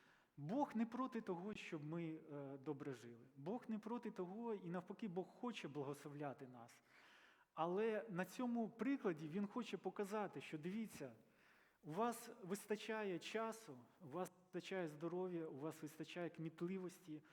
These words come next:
ресурсів, розуму, фінансів для того, щоб збудовувати ваш дім. І ваші доми получились дуже добрими. В той же самий час,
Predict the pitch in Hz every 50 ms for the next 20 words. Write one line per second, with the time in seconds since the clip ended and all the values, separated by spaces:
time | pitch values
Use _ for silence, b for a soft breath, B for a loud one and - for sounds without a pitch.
0 | B B B - 147 151 147 - - - 190 196 190 185 - - 175 156 127 127
1 | 135 147 170 185 185 160 170 160 156 147 139 - - - 208 175 180 185 190 190
2 | 185 180 - - - 151 127 - B B B B B B B B B B - 160
3 | 185 185 277 277 254 214 - 226 190 160 160 160 175 180 180 214 202 196 190 185
4 | 180 185 190 185 170 147 139 180 170 160 151 135 131 143 139 131 120 117 - B
5 | B B B B B _ 175 180 240 269 262 - 233 190 214 247 262 285 277 262
6 | - - 175 185 175 - - 208 175 156 151 180 196 - - 151 131 147 135 120
7 | 113 - 131 127 135 135 - b b b b b b b b b - - 208 202
8 | 170 190 190 - 208 190 185 185 180 175 - - 226 247 262 254